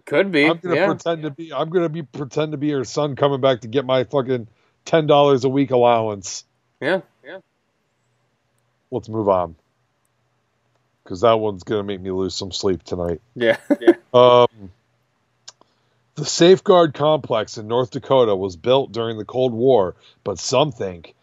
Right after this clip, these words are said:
Speaker 2: it's related to the Illuminati.
Speaker 1: Yeah.
Speaker 2: Yes.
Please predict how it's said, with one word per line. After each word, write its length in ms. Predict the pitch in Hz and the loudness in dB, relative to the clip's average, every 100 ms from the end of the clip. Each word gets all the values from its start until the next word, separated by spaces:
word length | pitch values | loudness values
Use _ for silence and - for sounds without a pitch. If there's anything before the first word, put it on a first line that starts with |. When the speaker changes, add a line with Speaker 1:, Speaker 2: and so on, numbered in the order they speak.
| _ 107 | _ -10
Speaker 2:
it's 200 | 95 110 | -10 -4
related 640 | 107 92 90 87 101 95 - _ - | -4 -2 -2 -2 -6 -6 -14 _ -6
to 140 | 110 | -4
the 180 | 95 90 | 0 0
Illuminati. 1080 | 85 87 90 104 98 80 73 76 76 - - _ _ _ _ _ _ _ _ _ _ _ _ _ _ _ _ | 0 -2 -4 -4 2 4 4 2 -4 -8 -16 _ _ _ _ _ _ _ _ _ _ _ _ _ _ _ _
Speaker 1:
Yeah. 240 | 101 107 120 _ _ _ _ _ _ _ _ _ _ _ _ _ _ _ _ _ | -8 -6 -8 _ _ _ _ _ _ _ _ _ _ _ _ _ _ _ _ _
Speaker 2:
Yes. 540 | 117 147 135 - - | 0 2 2 0 -10